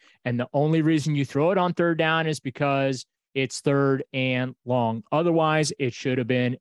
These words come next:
a Chubb and Hunt drive. Like, I, I also kind of feel like Kareem needs to be thrown the ball more coming out of the backfield. Um, he, he had two catches for nineteen yards. Great.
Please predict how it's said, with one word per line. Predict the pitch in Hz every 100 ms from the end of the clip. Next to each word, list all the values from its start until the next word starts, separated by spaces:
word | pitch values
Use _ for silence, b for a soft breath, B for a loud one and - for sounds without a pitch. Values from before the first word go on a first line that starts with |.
| -
a | 127 117 113 113 -
Chubb | - - 156 165 165 160 151 b b b b
and | 139 143
Hunt | 117 - 143 139 131 - _ _ _ _ -
drive. | 127 131 117 107 107 - _ _ 135
Like, | 139 135
I, | 175 180
I | 160 175
also | 254 -
kind | 202 196
of | 160
feel | 202 175
like | 160 160 - _ _ _ _ _ -
Kareem | 190 185 247 285 202
needs | 196 175 -
to | 170
be | 160
thrown | 139 - 160 170 160
the | 139
ball | 151 147
more | 143 135 135
coming | - 139 135
out | 127 120
of |
the | 107
backfield. | 117 117 - 107 98 _ _ _ _ _ 143
Um, | 135 131 127 127 127 _ _
he, | 147 151
he | 147 156
had | 151 143
two | - 226
catches | 202 190 190 170
for | - 151
nineteen | 156 156 165 143
yards. | 135 131 113 107 107 - _ -
Great. | 123 151 147 107